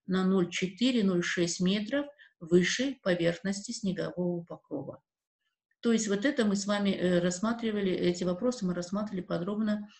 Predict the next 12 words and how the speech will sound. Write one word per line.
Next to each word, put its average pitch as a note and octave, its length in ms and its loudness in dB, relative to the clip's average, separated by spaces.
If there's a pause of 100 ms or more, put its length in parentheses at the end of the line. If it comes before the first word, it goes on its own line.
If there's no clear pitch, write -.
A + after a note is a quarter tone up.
(180)
м, E3+ 280 -2
на G#3 360 0
прошлых F#3 440 -4
лекциях. E3 500 -2 (120)
То F3 100 -6
есть D#3+ 220 -6 (260)
как G3+ 240 0
назначается, G3 840 0 (440)
э, E3 460 -4
вот F3 220 -4
эта F#3+ 240 -2
отметка. F3 720 -4